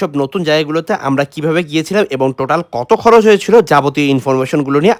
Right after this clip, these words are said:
আজকের এই ভিডিওটি। ভ্রমণ মূলত একটা বইয়ের মতো, যারা ভ্রমণ করে না, তারা সেই বইয়ের শুধুমাত্র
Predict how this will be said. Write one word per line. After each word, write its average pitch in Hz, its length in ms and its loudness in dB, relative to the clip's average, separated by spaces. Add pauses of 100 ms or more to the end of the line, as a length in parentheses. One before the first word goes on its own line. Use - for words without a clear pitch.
আজকের 202 260 0 (180)
এই 151 140 4
ভিডিওটি। 107 440 -4 (340)
ভ্রমণ 175 360 6
মূলত 190 200 4 (140)
একটা 190 160 4 (100)
বইয়ের 151 280 6
মতো, 131 140 -4 (120)
যারা 147 180 4 (120)
ভ্রমণ 135 320 -4
করে 202 220 0
না, 254 60 0 (140)
তারা 131 160 -2 (120)
সেই 135 220 -6
বইয়ের 170 280 -2
শুধুমাত্র 143 360 -4